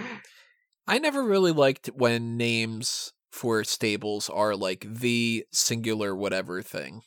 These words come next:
Like, the Beacon. Well, the three people are the Beacon?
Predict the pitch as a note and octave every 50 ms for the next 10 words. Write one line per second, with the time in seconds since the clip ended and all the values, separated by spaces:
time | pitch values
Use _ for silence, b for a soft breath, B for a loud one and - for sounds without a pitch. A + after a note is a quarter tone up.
0 | _ _ - A2 A2 G#2 - _ _ _ _ _ - B2 B2+ B2 A#2 B2+ B2 A#2
1 | A2+ - F2 C#2 C2 C#2 A#2 C3 C3+ - _ _ _ - B2+ B2 B2 B2 - -
2 | - D3+ D3 D#3 D#3+ - - C3 C3 - - D3 C#3+ - - G2+ G#2 - C#3 B2+
3 | A2+ B2+ - - G2+ F#2+ A2+ - - F#3 G#2 G#2 F#2+ F3+